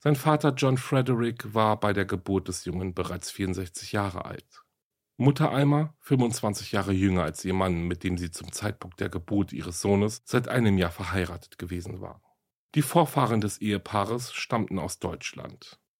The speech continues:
Tatsächlich bestand sogar ein Verwandtschaftsverhältnis zwischen Lists Eltern.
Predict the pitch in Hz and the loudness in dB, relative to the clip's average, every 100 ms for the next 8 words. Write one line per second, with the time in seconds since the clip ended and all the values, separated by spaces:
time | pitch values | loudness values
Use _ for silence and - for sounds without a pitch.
0 | - 151 143 147 131 143 - 135 - 127 | -2 0 2 2 2 -2 -2 -2 2 2
1 | 127 113 113 107 98 104 98 95 131 131 | 2 4 4 4 2 -2 -2 2 2 2
2 | 95 - - 82 90 - - - 92 92 | -2 -4 -8 -6 -6 -6 -10 -8 -4 -2
3 | 87 92 - - - 110 123 101 - - | 0 0 -2 -8 -4 -2 -2 -4 -10 -14